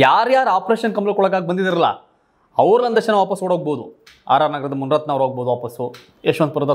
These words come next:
ಸೋಮಶೇಖರ್ ಹೋಗ್ಬೋದು ವಾಪಸ್ಸು, ಗೋಪಾಲಯ್ಯ ಹೋಗ್ಬೋದು ಬೇಕಾರೆ, ಹಿಂಗೆಲ್ಲ ಇದೆ. So ಬಿ ಜೆ ಪಿ ನಾಯಕರನ್ನ ಕ್ಯಾಚ್ ಹಾಕೋಕೆ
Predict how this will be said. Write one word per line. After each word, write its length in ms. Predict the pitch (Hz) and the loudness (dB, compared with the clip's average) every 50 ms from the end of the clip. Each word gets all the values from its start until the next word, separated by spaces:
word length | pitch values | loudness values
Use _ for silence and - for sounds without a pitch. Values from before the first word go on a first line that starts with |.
| 139 | 0
ಸೋಮಶೇಖರ್ 440 | 156 165 175 175 196 180 180 165 151 147 | 0 -2 0 0 0 0 2 0 0 -2
ಹೋಗ್ಬೋದು 280 | 139 123 123 127 120 120 123 | -4 -6 -8 -6 -2 -2 -2
ವಾಪಸ್ಸು, 340 | 120 - 120 - - 131 131 - - _ _ _ _ - - - - _ _ _ _ _ _ - - - - - - - - 175 139 | -2 -2 -6 -10 -10 -12 -14 -14 -18 _ _ _ _ -20 -20 -20 -20 _ _ _ _ _ _ -20 -20 -20 -20 -20 -12 -2 2 4 4
ಗೋಪಾಲಯ್ಯ 420 | 160 170 - 208 185 185 175 170 156 147 | 4 6 4 4 2 4 2 2 0 0
ಹೋಗ್ಬೋದು 300 | 147 135 120 127 127 123 117 | -2 -2 -2 0 0 0 0
ಬೇಕಾರೆ, 280 | 120 110 - 120 113 120 143 175 - - _ _ _ - - - - - | -2 -2 0 -2 -2 -2 -4 -8 -12 -20 _ _ _ -18 -18 -14 -6 -2
ಹಿಂಗೆಲ್ಲ 320 | 135 120 113 117 123 165 180 165 147 | 0 2 4 4 4 4 4 2 2
ಇದೆ. 140 | 113 110 147 214 - - - - - - - - - - - - - | 2 0 0 0 -4 -10 -16 -20 -20 -20 -20 -20 -20 -20 -20 -4 -2
So 80 | - 127 117 | 0 2 4
ಬಿ 80 | 143 151 151 | 4 4 4
ಜೆ 60 | 165 156 156 | 2 2 2
ಪಿ 60 | 156 143 139 | 2 2 4
ನಾಯಕರನ್ನ 380 | 139 139 139 135 135 139 165 160 - - | 2 0 0 -2 0 0 0 0 2 2
ಕ್ಯಾಚ್ 220 | 123 120 120 - 143 | 2 2 2 2 0
ಹಾಕೋಕೆ 340 | 131 - - 120 - - | 0 0 -2 -6 -4 -4